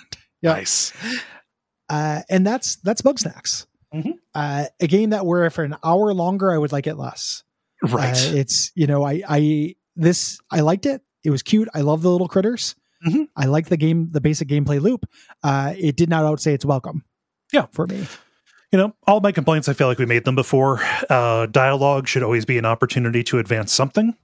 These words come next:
Speaker 2: A lot of
Speaker 1: Yep.
Speaker 2: the dialogue here just kind of felt like it was taking up space, uh, which is a bummer because obviously they were trying to make these characters into, uh, you know, likable things, you know, li-, li-, like likable figures, uh, that
Speaker 1: Yep.
Speaker 2: had, uh, they just, they just didn't. <laughs> They, they
Speaker 1: Hopes and
Speaker 2: didn't,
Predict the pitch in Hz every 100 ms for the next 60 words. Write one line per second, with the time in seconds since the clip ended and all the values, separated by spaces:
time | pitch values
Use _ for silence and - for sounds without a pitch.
0 | - 113 110 117 117 117 117 110 110 107
1 | 117 110 104 117 110 113 110 110 - 110
2 | 104 92 - 220 180 - - - - -
3 | 123 120 117 117 120 110 113 113 117 110
4 | 113 113 107 98 107 104 110 107 104 101
5 | - 147 131 123 127 117 135 - 131 123
6 | - 151 - - - 135 135 - 131 131
7 | 131 - 135 131 131 139 135 123 127 135
8 | 135 131 147 165 190 - - - - -
9 | - 156 180 147 151 147 147 147 139 147
10 | 143 143 139 - 131 151 175 - - -
11 | 131 135 131 139 135 131 131 127 127 117
12 | _ _ - 170 139 - 135 139 170 139
13 | 107 - 156 - - 180 160 170 143 165
14 | 151